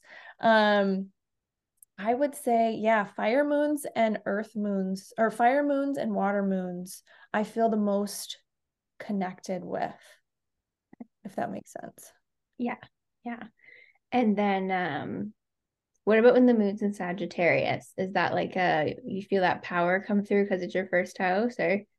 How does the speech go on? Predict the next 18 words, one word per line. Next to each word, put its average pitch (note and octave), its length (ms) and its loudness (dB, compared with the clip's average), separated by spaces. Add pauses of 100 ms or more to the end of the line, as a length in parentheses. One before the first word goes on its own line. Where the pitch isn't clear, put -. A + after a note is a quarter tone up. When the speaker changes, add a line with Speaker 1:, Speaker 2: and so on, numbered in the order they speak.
(420)
Speaker 1:
I C4+ 400 8 (160)
feel C4 360 4
the B3 120 0
fun G#3+ 420 0
come G3 260 -6
through F3+ 300 -6
when F3+ 540 -8
the F#3 200 -4
moon G3 400 -2
is A#3+ 400 -4
in G#3+ 460 -2 (160)
Sagittarius. G3 960 -4
I G3 100 -6
usually G3 520 -4
wanna F#3 220 -8
have F#3+ 180 -10
a - 60 -8
party. G#3 520 -8